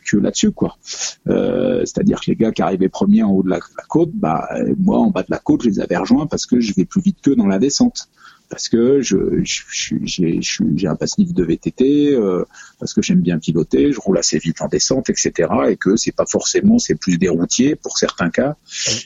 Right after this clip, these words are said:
Speaker 1: et, et qui sont pas, ils ont, soit ils ont pas le vélo, les pneus ou quoi que ce soit pour aller vite en descente. Et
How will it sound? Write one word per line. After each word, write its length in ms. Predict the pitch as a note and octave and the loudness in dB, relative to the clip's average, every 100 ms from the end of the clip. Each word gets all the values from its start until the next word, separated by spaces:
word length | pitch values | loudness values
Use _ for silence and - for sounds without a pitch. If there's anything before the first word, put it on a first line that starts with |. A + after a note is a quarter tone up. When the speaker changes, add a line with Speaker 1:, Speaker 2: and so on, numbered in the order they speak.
| - | 0
Speaker 1:
et, 440 | G2 F#2 F2+ F2+ F2 | 2 4 2 2 -2
et 380 | F2+ F2 - F2 | -4 -2 -2 -4
qui 100 | - | -4
sont 160 | - | -2
pas, 300 | F2 G#2 A2 | 0 0 2
ils 180 | G#2+ - | 0 0
ont, 60 | F2 | 0
soit 220 | - A2 | 2 2
ils 100 | F#2+ | 2
ont 80 | F2+ | 0
pas 160 | G#2+ | 0
le 40 | G2 | 2
vélo, 380 | F#2 G2 G#2+ G2+ | 2 4 4 2
les 120 | F2 | 0
pneus 440 | - G2+ G#2+ A#2 | 0 2 4 4
ou 100 | G#2+ | 2
quoi 160 | - - | 0 -2
que 60 | - | 0
ce 100 | F#2+ | 2
soit 240 | A2+ A2+ | 2 0
pour 200 | - F#2+ | 0 0
aller 180 | E2+ E2+ | 0 0
vite 240 | E3+ G3 - | 0 0 0
en 60 | |
descente. 520 | E2+ - C4+ D4 - | 0 0 2 0 0
Et 380 | G2 F2+ F2+ F2 | 0 2 0 -2